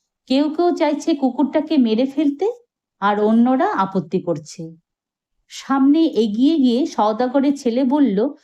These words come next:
"কুকুরটাকে মেরো না, আমাকে দিয়ে দাও, আমি তোমাদের একশো মোহর দিচ্ছি।" প্রস্তাবটা দুদলই মেনে নিল। মোহর দিয়ে কুকুরটাকে কিনে তাকে সঙ্গে নিয়েই গরিবপুরের দিকে চলল ছেলেটা।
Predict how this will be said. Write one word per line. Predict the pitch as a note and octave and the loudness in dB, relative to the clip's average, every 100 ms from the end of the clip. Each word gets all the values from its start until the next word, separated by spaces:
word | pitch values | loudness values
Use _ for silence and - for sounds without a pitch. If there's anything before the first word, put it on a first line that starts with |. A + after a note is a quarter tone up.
| _ _ | _ _
"কুকুরটাকে | - A#3 D4 D#4 D#4 D4 D#4+ | -8 -4 -2 -2 -4 -2 0
মেরো | B3+ A#3+ C#4 | 2 2 2
না, | A3+ E3 D#3 D#3 _ _ | 2 -2 -6 -12 _ _
আমাকে | - A#3 D4+ D4+ C#4+ | -2 0 0 0 0
দিয়ে | G3 F3 | 2 0
দাও, | D#3+ D#3 D3+ D#3 _ _ _ _ | -2 -6 -6 -12 _ _ _ _
আমি | - F3 G#3+ | -6 0 0
তোমাদের | B3 D#4 D#4+ A3 C#4 - - | 2 2 2 0 -4 -4 -4
একশো | G#3+ - F4+ | -4 -2 0
মোহর | D4+ A3+ F#3+ | 2 2 -2
দিচ্ছি।" | D#3 E3+ D#3 - E3+ D#3+ - _ _ _ _ _ _ | -4 -8 -12 -12 -12 -12 -16 _ _ _ _ _ _
প্রস্তাবটা | G#3 G3+ - C#4+ C#4+ B3+ D4+ | -2 -2 -4 -4 -2 -2 0
দুদলই | A3+ A3+ A3+ B3 F4 | 0 2 0 2 2
মেনে | A#3 F3+ | 2 0
নিল। | E3+ E3 D#3+ E3 F3 _ _ _ _ F#3+ | 0 -2 -4 -6 -10 _ _ _ _ -4
মোহর | F#3+ F#3+ C4 | -2 0 0
দিয়ে | A#3+ C#4+ B3+ D#4 | 2 2 2 -2
কুকুরটাকে | A3+ G3+ B3+ - C4+ D4 | -6 -2 -4 -2 -2 -2
কিনে | C#4 C#4 C4+ A3+ D#4+ - | 0 4 4 2 -2 -2
তাকে | F#3 F#3 C4 | -4 -2 -2
সঙ্গে | - F#3+ F#3+ G#3+ | 0 0 2 2
নিয়েই | C4+ D4 G3+ C#4 - _ _ _ F#3 | 4 4 2 -2 -2 _ _ _ -2
গরিবপুরের | G3 G3+ A3 A3 A#3+ C4 G#3 | 0 2 -2 -2 0 0 0
দিকে | A#3 D#4+ | -2 -2
চলল | C#4+ G3 A3 D#4+ | 0 0 2 0
ছেলেটা। | F4+ - E3+ D#3 D#3 | -2 -2 -2 -4 -8